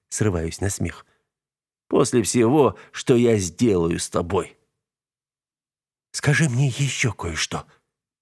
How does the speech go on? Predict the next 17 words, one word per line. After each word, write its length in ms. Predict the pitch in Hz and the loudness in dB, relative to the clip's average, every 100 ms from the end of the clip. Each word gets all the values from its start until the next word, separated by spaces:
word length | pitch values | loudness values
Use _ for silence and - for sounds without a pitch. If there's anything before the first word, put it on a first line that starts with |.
| - | -18
Спустя 480 | - 92 - 95 90 | -6 -6 0 0 2
пять 260 | 98 90 | 0 0
минут 300 | 92 95 95 | 0 0 0
долгожданной 640 | 78 92 85 87 90 95 95 | 0 0 0 -2 0 0 0
тишины 420 | - 107 131 139 | -2 -2 0 0
снова 320 | 120 113 110 | 0 0 0
пристаёт 560 | 98 95 - 104 98 - - | 0 -4 -2 0 0 -2 -4
ангел. 400 | 90 87 95 - _ _ _ _ _ _ _ | -2 0 -2 -4 _ _ _ _ _ _ _
"Мне 240 | 127 143 131 | 2 2 2
важно 360 | 120 131 117 - | 0 0 -2 -4
это 220 | - 143 | -2 -2
знать, 300 | 127 139 - | 0 -2 -4
Колман". 520 | - 127 104 90 78 - _ _ _ _ _ _ _ _ _ _ - | -2 -2 0 -4 -8 -14 _ _ _ _ _ _ _ _ _ _ -20
"Спрашивай". 760 | - - 165 113 - 92 67 - - _ _ _ _ | -6 0 2 2 0 -4 -6 -14 -20 _ _ _ _
Нехотя 360 | - 95 87 92 | -2 -2 0 -4
соглашаюсь 640 | - 95 107 - 143 123 | -4 0 0 2 0 2
я, 220 | 127 123 | 2 2